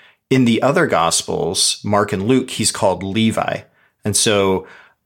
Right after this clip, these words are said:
I know that it has come up before. It's like, "Oh, his, his name is Matthew and it's Levi." But I'm just wondering, like, which is it? Do people go by two different names at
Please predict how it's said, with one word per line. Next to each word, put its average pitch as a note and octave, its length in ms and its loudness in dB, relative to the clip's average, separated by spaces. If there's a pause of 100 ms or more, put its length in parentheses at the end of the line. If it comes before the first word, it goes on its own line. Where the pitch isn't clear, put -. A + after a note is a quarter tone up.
(420)
I A#2+ 140 2
know C3 200 4
that A#2 160 2
it A#2 160 2
has A#2 140 2
come B2 220 0
up A2+ 100 0
before. A2+ 320 0
It's G2+ 100 0
like, - 200 0
"Oh, C3+ 260 4
his, A#2 560 0
his A2 240 0
name A#2+ 220 4
is G#2+ 160 0
Matthew G2+ 400 -2
and G#2 200 -2
it's F#2+ 200 -2
Levi." F2+ 400 -2
But F#2+ 340 -2 (260)
I'm G#2 140 0
just G#2+ 180 0
wondering, F#2 420 0
like, F2 280 -2 (560)
which - 240 2
is G#2+ 180 0
it? E2+ 220 0
Do G#2+ 100 -2
people A2+ 460 0
go G2+ 240 2
by F#2+ 200 2
two A2+ 300 -2
different G2+ 300 -4
names G2+ 340 0
at G2 120 -4